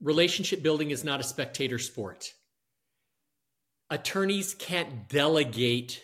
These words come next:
their relationship building to me or anybody else and have it be successful. So kind of characteristic number one is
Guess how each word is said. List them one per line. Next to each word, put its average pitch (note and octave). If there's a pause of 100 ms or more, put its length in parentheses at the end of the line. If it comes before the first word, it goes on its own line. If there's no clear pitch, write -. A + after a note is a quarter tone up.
(160)
their B2+
relationship B2+
building A#2
to B2
me B2+
or A#2
anybody A#2
else G#2+
and G#2+
have G#2
it A2
be G#2+
successful. - (440)
So C3+ (580)
kind F3
of C3+
characteristic F3
number D#3
one C#3+
is E3